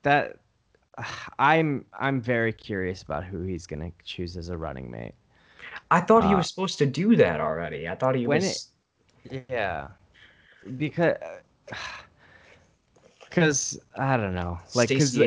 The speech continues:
Speaker 1: 'cause they're,
Speaker 2: Abrams.
Speaker 1: uh, they're, they're obviously gonna take over, right? They're obviously gonna take over. See, I don't know if it's gonna be, uh, I, I, I don't know.
Speaker 2: Speaking
Speaker 1: I,
Speaker 2: of Stacey Abrams, did you see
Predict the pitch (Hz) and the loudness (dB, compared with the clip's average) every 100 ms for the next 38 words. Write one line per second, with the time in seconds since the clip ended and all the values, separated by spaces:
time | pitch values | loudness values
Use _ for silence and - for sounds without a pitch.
0 | 117 156 127 147 135 254 - _ - 196 | 4 4 6 6 6 4 0 _ 0 2
1 | - 170 196 147 156 160 160 - 135 131 | 2 2 2 4 4 4 2 0 -4 -4
2 | 113 127 107 104 107 107 52 82 90 98 | -4 -6 -6 -2 -4 -4 -6 -6 -4 -4
3 | 95 - _ - 117 113 117 113 120 113 | -6 -10 _ -4 2 2 0 -4 -6 -4
4 | 113 98 101 - - - - 165 - 135 | -6 -6 -8 -16 -20 -12 0 0 2 -4
5 | 110 - 135 139 120 135 135 127 120 - | -6 -4 -2 -2 -2 0 0 -2 -10 -8
6 | 127 120 - 110 107 - _ 107 107 98 | -6 -6 -6 -4 -4 -6 _ -8 -8 -10
7 | - - - - _ _ _ _ _ _ | -16 -20 -20 -20 _ _ _ _ _ _
8 | - 135 131 - 123 - 120 110 98 69 | 0 4 4 4 2 2 0 -2 -4 -8
9 | - _ _ _ - _ _ - 117 113 | -14 _ _ _ -20 _ _ -2 2 6
10 | 113 214 190 - 165 156 139 120 127 120 | 8 8 6 4 4 4 2 2 2 4
11 | 107 101 104 - 127 117 127 123 - 131 | 0 0 -8 -12 -8 -6 -4 -4 -2 0
12 | 123 123 120 113 | 2 2 0 -4